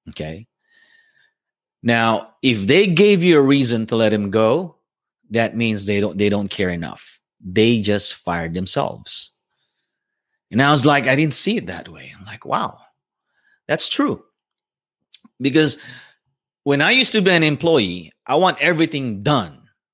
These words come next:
Like, my paperwork done. I want my patients happy.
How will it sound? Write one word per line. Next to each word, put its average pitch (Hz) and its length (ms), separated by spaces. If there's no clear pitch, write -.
Like, 110 300
my 110 140
paperwork 135 580
done. 131 320
I 113 80
want 107 200
my 92 100
patients 135 520
happy. 123 540